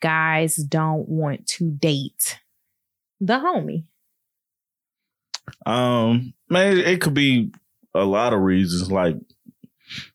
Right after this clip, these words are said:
Speaker 2: um, one reason could be because of they remind
Speaker 1: <laughs>
Speaker 2: them of a boy.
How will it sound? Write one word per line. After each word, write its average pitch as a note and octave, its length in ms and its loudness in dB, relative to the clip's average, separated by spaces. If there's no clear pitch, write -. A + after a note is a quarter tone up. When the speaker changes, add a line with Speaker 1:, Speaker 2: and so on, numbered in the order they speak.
Speaker 2:
um, A2+ 680 2
one C3 320 2
reason A2+ 340 2
could A2+ 320 2
be G#2 160 2
because F#2+ 720 2
of F#2 680 0
they A2 200 2
remind A2 680 2
Speaker 1:
<laughs> - 0 -
Speaker 2:
them G2 360 2
of G2+ 440 0
a F#2+ 140 0
boy. G2+ 480 0